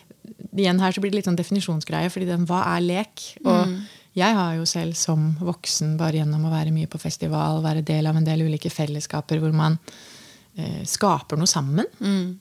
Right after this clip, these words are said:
Speaker 1: Det kan jo også være bare at man er på tur i, i skogen, og at man er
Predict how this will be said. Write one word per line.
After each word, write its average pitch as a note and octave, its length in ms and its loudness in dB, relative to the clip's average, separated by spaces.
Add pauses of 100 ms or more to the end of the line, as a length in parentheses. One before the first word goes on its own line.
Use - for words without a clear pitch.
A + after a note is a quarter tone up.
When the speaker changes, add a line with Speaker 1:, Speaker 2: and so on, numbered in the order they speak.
Speaker 1:
Det F3+ 80 -4
kan F3 140 0
jo G#3+ 80 4
også G#3 120 0
være D#3 280 0
bare D3+ 160 -2
at - 80 -8
man C#3+ 120 -2
er C#3+ 40 -4
på D3 160 -10
tur E3+ 400 -4
i, D#3+ 640 -2
i D#3 40 -4
skogen, E3 500 -2
og E3+ 60 0
at E3 60 -6
man D3+ 120 -2
er D3 100 -4